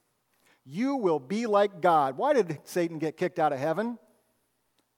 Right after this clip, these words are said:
'Cause he wanted to be like God. He wanted to sit on the throne. He thought he was as important as God or even better. So here he is twisting again, telling Eve,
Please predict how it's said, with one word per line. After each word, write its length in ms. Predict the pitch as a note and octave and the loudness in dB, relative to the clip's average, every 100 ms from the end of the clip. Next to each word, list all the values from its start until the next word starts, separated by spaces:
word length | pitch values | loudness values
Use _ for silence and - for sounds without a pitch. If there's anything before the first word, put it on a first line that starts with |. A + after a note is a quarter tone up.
| _ _ _ _ | _ _ _ _
'Cause 160 | G3 E3+ | 0 2
he 80 | D#3+ | 0
wanted 380 | D#3 A3 A#3+ | 0 -2 -2
to 100 | C#3+ | -4
be 180 | B2+ F3+ | -4 0
like 280 | G3+ F#3+ F3+ | 2 2 2
God. 320 | D3+ C#3 B2 | 2 4 2
He 100 | B2+ | -2
wanted 260 | C#3+ D#3 B2+ | -4 -4 -4
to 80 | - | -4
sit 140 | G3 | 0
on 140 | G3 | 0
the 80 | G3 | 0
throne. 360 | F#3 F3+ D3+ B2+ | -4 -2 -2 -4
He 120 | D3 | -8
thought 260 | - E3+ E3 | -2 -2 -2
he 80 | |
was 140 | D3 B2 | -4 -10
as 140 | A#2+ | -12
important 420 | B2+ A#2+ F#3 F#3+ | -12 -4 -4 -4
as 80 | F3 | -6
God 340 | D3+ D#3 D#3 D3+ | -2 0 0 -2
or 80 | |
even 220 | D3 D3+ D3+ | -8 -8 -4
better. 280 | C3 A#2 A2 _ _ _ _ _ _ _ _ | -4 -4 -12 _ _ _ _ _ _ _ _
So 160 | - E3 | -4 -4
here 260 | D#3 A#3+ A#3+ | 0 2 2
he 160 | A3+ | 6
is 160 | F#3 D#3+ | 4 4
twisting 440 | - A3 - F#3 | 2 0 2 -2
again, 280 | D#3+ D3+ C#3+ | 0 0 0
telling 360 | C3+ G3+ G#3 G3 | 4 4 4 2
Eve, 360 | G3+ E3+ D#3 | 2 4 2